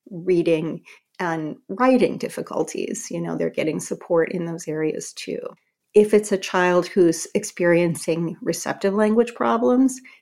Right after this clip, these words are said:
reading comprehension is going to continue to be difficult.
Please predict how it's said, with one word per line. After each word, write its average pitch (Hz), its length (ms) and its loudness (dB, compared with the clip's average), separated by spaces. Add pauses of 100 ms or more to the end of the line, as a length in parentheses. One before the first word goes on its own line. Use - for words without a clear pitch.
(260)
reading 185 340 2
comprehension 190 840 0
is 180 120 -2
going 185 200 -2
to 175 100 2
continue 175 520 -6
to 180 80 2
be 180 140 -2
difficult. 214 640 2